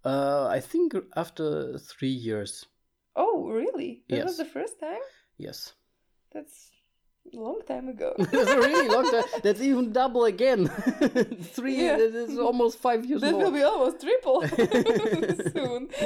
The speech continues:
Speaker 2: <laughs>
Speaker 1: Yeah. No, it
Speaker 2: Okay.
Speaker 1: was really, but we had then somehow
Speaker 2: Yeah, then there has to be some
Speaker 1: some
Speaker 2: big
Speaker 1: situations.
Speaker 2: reason why,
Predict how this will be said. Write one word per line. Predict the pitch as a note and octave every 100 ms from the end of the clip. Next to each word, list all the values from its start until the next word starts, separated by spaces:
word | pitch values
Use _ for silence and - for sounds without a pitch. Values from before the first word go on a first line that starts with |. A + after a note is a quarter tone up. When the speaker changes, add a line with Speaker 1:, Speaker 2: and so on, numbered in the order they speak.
| - -
Speaker 2:
<laughs> | F4+ F4 D4+ -
Speaker 1:
Yeah. | C#3+ C3 B2 A#2 - _ _ - - -
No, | C#3+ G3 D3+
it |
Speaker 2:
Okay. | C3
Speaker 1:
was | C3+ D#3 -
really, | B2+ A#2+
but | A#2+ B2 A#2 - - -
we | C#3
had | B2+ E3
then | E3 D3+
somehow | C#3+ D3+ D#3 D#4
Speaker 2:
Yeah, | C4+
then | A3+ A#3+
there | C4 C4
has | D4
to | - D#4+
be | D#4
some | D#4 C#4+ D4+
Speaker 1:
some | D4+
Speaker 2:
big | C#4+
Speaker 1:
situations. | B3 E4 C#4 C#4 E4+
Speaker 2:
reason | D4 C4
why, | B3+